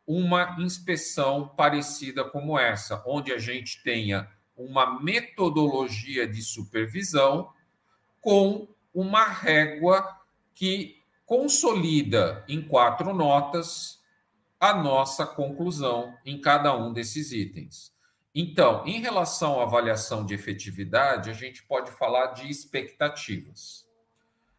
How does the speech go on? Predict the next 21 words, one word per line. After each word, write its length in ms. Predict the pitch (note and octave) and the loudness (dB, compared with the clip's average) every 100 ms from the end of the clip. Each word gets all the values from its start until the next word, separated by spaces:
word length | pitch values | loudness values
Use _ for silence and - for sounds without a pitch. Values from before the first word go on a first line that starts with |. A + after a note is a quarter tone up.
| _ _ _ | _ _ _
É, 360 | A#2+ A#2 A2+ A2 | 2 4 4 4
no 140 | C#3+ | 0
entanto, 420 | E3 C3 A#2+ C#3+ | 0 2 0 2
obviamente, 640 | B2+ B2 C#3 D3+ G#2+ A#2 D#3 | 2 2 0 -2 -4 -6 -8
as 100 | D3 | -8
instituições 920 | C3 - G#2+ A#2 - A2+ B2 E3 D3+ | -10 -12 -12 -8 -6 -4 -4 -6 -4
já 160 | D3+ D#3+ | 0 0
devem 600 | B2+ B2 E3 G3 E3 C3 | 4 6 6 4 -2 -6
estar 320 | A#2+ - A#2 | -4 4 4
fazendo 640 | A2 A#2+ G2+ G#2+ G#2 G#2+ - | 4 0 0 -2 -4 -4 -6
isso 580 | A#2+ C#3+ - B3 - - | -6 -8 -10 -10 -14 -2
desde 1040 | D3 C#3 D#3 F#3+ - D#3 C#3+ F3 G3+ - _ | 2 2 2 -2 -4 2 4 2 0 -10 _
o, 140 | D3+ | 0
o, 1040 | D#3 D3+ D3 D3 C#3+ C#3+ C3 C3+ A#2+ A#2+ - | 0 0 2 2 2 0 -2 0 0 0 0
o, 60 | |
a 60 | C3 | 0
entrada 400 | C#3+ C#3 C3 C3 | 0 2 2 0
em 60 | |
vigor 380 | C#3 E3 D3 C#3+ | -4 -4 0 2
da 120 | C#3 | 2
norma. 520 | G3 D#3+ A#2 F2 D#2+ | 4 4 4 2 -4